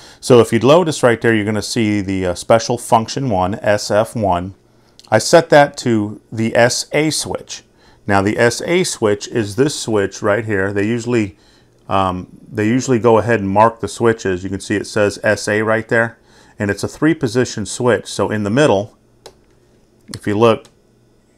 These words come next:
when I switch it to the middle, that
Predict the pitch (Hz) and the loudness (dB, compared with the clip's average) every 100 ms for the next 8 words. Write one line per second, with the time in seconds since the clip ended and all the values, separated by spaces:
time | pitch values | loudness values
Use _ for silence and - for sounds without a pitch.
0 | _ _ - _ _ _ _ _ 104 95 | _ _ -20 _ _ _ _ _ -10 -10
1 | - 131 135 113 117 107 123 127 101 95 | 0 0 0 -4 -2 2 4 6 4 0
2 | _ _ _ - 110 113 107 104 - | _ _ _ -14 2 6 6 4 -4